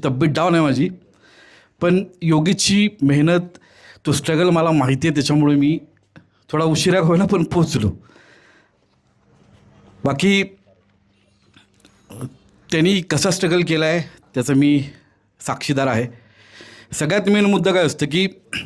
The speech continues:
प्रत्येक आईवडिलांना वाटतं की माझ्या मुलाने काहीतरी मोठं करावं. जसं छत्रपती शिवाजी महाराजांनी स्वराज्य स्थापन केलं म्हणजे काय केलं? आपल्या आईवडिलांचं स्वप्न पूर्ण केलं. आणि मला वाटतं आपल्या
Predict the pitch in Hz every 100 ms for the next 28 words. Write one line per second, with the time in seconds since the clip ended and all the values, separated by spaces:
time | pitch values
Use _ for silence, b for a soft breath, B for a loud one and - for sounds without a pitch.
0 | - - 165 - 202 220 220 151 180 190
1 | 214 202 185 190 185 185 165 175 165 190
2 | 190 170 175 151 147 147 139 123 127 143
3 | B B B - 156 190 165 196 202 233
4 | 214 180 180 185 175 160 180 208 - 160
5 | 190 - 165 180 170 160 160 160 151 160
6 | 147 160 143 151 156 151 143 165 151 131
7 | 131 123 117 110 104 92 _ B B B
8 | B B B 131 135 135 190 202 170 175
9 | 190 190 B B B B B 135 143 165
10 | 196